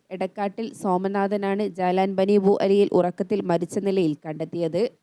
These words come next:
ബു അലി സനയിൽ വർഷങ്ങളായി കഫ്റ്റീരിയ നടത്തി വരികയായിരുന്നു. ഇരുപത്തഞ്ച് വർഷത്തിലധികമായി ഒമാനിൽ പ്രവാസിയാണ്.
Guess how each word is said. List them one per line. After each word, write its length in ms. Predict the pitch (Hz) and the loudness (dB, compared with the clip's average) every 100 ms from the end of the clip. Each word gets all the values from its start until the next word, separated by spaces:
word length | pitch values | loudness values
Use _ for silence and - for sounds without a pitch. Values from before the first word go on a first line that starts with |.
| _ _ _ _ | _ _ _ _
ബു 220 | 202 262 | 2 4
അലി 200 | 247 254 | 4 2
സനയിൽ 520 | 254 226 233 233 240 220 | 2 2 2 4 4 4
വർഷങ്ങളായി 640 | 196 190 - 220 214 214 214 | 0 0 -2 2 2 2 0
കഫ്റ്റീരിയ 520 | 185 _ 208 208 208 | -6 _ -6 0 2
നടത്തി 360 | 156 160 151 175 | 2 0 -4 -2
വരികയായിരുന്നു. 840 | 170 165 165 175 170 165 175 214 254 _ _ - | 0 0 0 2 2 2 0 0 -2 _ _ 0
ഇരുപത്തഞ്ച് 540 | 202 214 208 220 226 | 2 2 0 0 2
വർഷത്തിലധികമായി 1000 | 214 214 - - 220 208 214 220 214 214 | 2 0 -2 -2 0 2 2 2 2 2
ഒമാനിൽ 420 | 190 185 190 190 156 | 0 2 0 0 -2
പ്രവാസിയാണ്. 1000 | - 170 165 165 - 175 170 170 185 | -2 0 0 0 -2 0 2 2 2